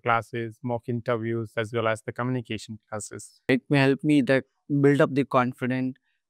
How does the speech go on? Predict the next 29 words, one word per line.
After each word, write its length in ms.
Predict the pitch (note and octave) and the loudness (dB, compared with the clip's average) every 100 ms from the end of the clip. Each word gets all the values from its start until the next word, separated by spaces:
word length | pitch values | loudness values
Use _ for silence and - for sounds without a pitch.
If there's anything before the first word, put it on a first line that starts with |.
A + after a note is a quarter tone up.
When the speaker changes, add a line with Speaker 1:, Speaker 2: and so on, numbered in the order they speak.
| - | -2
Speaker 2:
uh, 320 | A#2+ B2 A#2+ | 2 4 4
majorly 680 | A#2+ B2+ B2+ C3 B2 B2 B2+ | 4 4 4 2 4 2 0
prepare 400 | _ C3 C3+ C3+ | _ -2 2 2
questions, 720 | C3 B2+ B2 - C3 B2+ B2 A#2+ _ _ - | 2 0 -2 -6 -4 -2 -4 -10 _ _ -14
mm, 260 | B2 B2+ - | -10 -10 0
uh, 320 | B2 B2+ B2 - C#3+ | 4 6 4 0 -4
be 140 | C#3+ D#3+ | 6 6
ready 220 | D3 C#3 | 8 4
for 200 | B2 C3 | 2 2
everything, 420 | A#2+ A2 A2+ - A2 | 2 0 -4 -6 0
whatever 440 | B2+ A#2+ B2+ A#2+ | 0 2 0 0
they 140 | A2+ | -2
may 160 | G#2+ A2 | -4 -6
ask. 340 | G#2+ G#2 G#2+ - | -6 -8 -10 -12
Let 320 | A#2+ A#2+ A#2 | -2 -2 0
it, 100 | B2 | 0
Speaker 1:
Mm-hmm. 140 | B2+ B2 | 0 2
Speaker 2:
let 260 | B2+ A#2 | 2 2
be 140 | A#2 B2 | 0 0
a 100 | A#2 | 0
scenario 600 | - A2+ A#2 B2 B2+ C3 | -4 -2 0 2 0 0
question, 540 | C3 B2 - C3 B2+ _ _ _ | 0 -2 -4 -6 -8 _ _ _
let 260 | - B2 A2 | -2 0 0
be 140 | A#2+ | 2
a, 100 | A#2+ | 4
uh, 380 | A#2 A#2 A#2 A#2 - - | 4 4 2 0 -4 -4
uh, 320 | A#2+ A2+ G#2+ - - A2+ D#2 _ _ | -2 -2 -4 -8 -10 -10 -10 _ _
theory 300 | C3 C3+ C3+ | 2 4 4
questions, 720 | C3+ B2+ - C3 B2 B2 B2 | 4 2 0 -4 -4 -6 -12